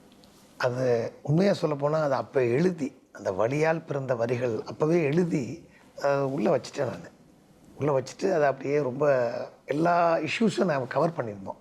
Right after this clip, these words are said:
நம்முடைய தேசத்துடைய எல்லையில இருக்கக்கூடிய வீரர்களுக்கு உள்ள பிரச்சனைகள், எவ்வளோ கஷ்டப்பட்டு, எவ்வளோ அது பாதுகாக்கிறாங்க, எல்லா இஷ்யூஸும் அதுல சம்மந்தப்பட்டிருக்கு.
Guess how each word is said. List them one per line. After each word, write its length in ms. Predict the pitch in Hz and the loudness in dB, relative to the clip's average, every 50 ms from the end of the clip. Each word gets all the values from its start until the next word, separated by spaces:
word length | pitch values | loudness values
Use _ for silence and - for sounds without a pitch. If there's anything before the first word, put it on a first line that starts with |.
| _ _ _ _ - - - - _ - | _ _ _ _ -20 -20 -20 -20 _ -8
நம்முடைய 420 | 117 113 117 117 113 110 113 110 | -4 -2 -2 0 0 0 -2 -2
தேசத்துடைய 720 | 101 110 131 127 - 123 113 - - 117 110 107 107 107 104 104 | 0 0 0 0 0 -2 -6 -6 -6 -4 -2 -2 0 0 0 0
எல்லையில 380 | 117 123 127 127 120 110 107 101 | 0 0 0 0 0 -2 -4 -6
இருக்கக்கூடிய 400 | - 110 - - 113 110 98 92 | -8 -12 -12 -10 -8 -8 -8 -4
வீரர்களுக்கு 540 | 95 139 151 147 131 123 120 117 - - | -2 0 0 0 0 0 -4 -6 -8 -8
உள்ள 160 | 113 104 101 98 | -6 -6 -6 -6
பிரச்சனைகள், 640 | - - 127 113 - 143 123 113 98 104 107 107 - - - - - - - - - - - - | -4 -4 -4 -4 -2 -4 -4 -4 -4 -4 -6 -6 -8 -12 -18 -20 -20 -20 -20 -20 -20 -20 -20 -12
எவ்வளோ 260 | - - 127 147 151 | -6 -2 0 0 0
கஷ்டப்பட்டு, 580 | 143 - 131 - - 127 113 120 - - 123 117 | 0 -2 -4 -4 -4 -4 -2 -2 -4 -2 0 0
எவ்வளோ 220 | 110 110 127 143 | 2 2 2 2
அது 180 | 139 113 - 110 107 101 92 - - | 0 0 -2 -4 -6 -6 -6 -2 0
பாதுகாக்கிறாங்க, 640 | 120 117 120 120 110 101 - 110 107 104 104 107 104 | 0 0 0 0 -4 -4 -2 -2 -2 -2 -2 -4 -4
எல்லா 220 | 104 107 143 175 175 | -4 -2 0 0 0
இஷ்யூஸும் 360 | 147 - - - 160 123 180 | 0 0 -2 -2 -2 0 0
அதுல 200 | 156 135 110 98 | 0 0 0 -2
சம்மந்தப்பட்டிருக்கு. 800 | 90 - - - - 117 117 127 101 95 90 - - - - | -6 -6 -4 -4 -4 -4 -6 -6 -8 -10 -12 -16 -18 -20 -20